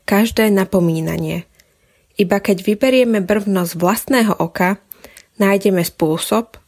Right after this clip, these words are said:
ako pomôcť priateľovi vyprať triesku z jeho oka. Ježišu, ďakujem ti, že si prišiel s milosťou a nie s odsúdením.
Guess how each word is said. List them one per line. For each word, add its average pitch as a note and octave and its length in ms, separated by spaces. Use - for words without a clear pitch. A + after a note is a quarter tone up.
ako G3 320
pomôcť E3+ 480
priateľovi A3+ 800
vyprať B3+ 640
triesku F3 800
z E3+ 320
jeho D#3+ 160
oka. D3 400
Ježišu, G#3 720
ďakujem A3 480
ti, F#3+ 240
že F#3+ 80
si F#3 160
prišiel G3 400
s F#3 160
milosťou F3+ 800
a - 80
nie G3 240
s - 160
odsúdením. E3+ 800